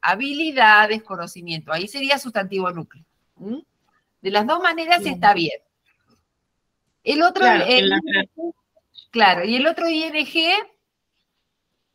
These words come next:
Speaker 2: Learning.
Speaker 1: Sí.
Speaker 2: Aprendizaje.
Speaker 1: Bien.
Speaker 2: Eh, ahí sí, sí, sustantivo núcleo.
Speaker 1: Ahí sustantivo núcleo y ahí la numeración es de dos sustantivos, porque es aprendizaje y vida,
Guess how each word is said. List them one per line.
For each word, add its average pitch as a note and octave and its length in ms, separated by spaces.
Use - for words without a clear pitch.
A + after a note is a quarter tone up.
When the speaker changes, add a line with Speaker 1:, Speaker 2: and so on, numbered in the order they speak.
Speaker 2:
Learning. C4 680
Speaker 1:
Sí. G3+ 360
Speaker 2:
Aprendizaje. A#3+ 1160
Speaker 1:
Bien. D#3 500
Speaker 2:
Eh, A3+ 200
ahí A#3 160
sí, D#4+ 200
sí, C4+ 320
sustantivo A3+ 640
núcleo. G3 420
Speaker 1:
Ahí G3+ 220
sustantivo C#4 360
núcleo D4+ 260
y E4+ 60
ahí C#4 160
la C#4+ 140
numeración C#4+ 520
es G4 80
de F4+ 100
dos C4+ 200
sustantivos, G#3+ 680
porque E3 260
es - 60
aprendizaje B3 680
y D#4+ 100
vida, E3+ 560